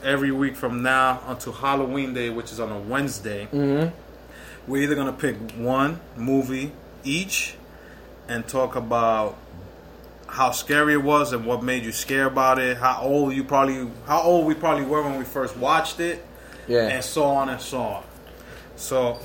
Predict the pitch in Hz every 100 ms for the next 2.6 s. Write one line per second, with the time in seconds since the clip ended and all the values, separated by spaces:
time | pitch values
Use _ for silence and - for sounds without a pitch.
0 | - 135 156 160 165 - 151 143 151 -
1 | - - - - - - - - 127 104
2 | 127 143 - 156 151 147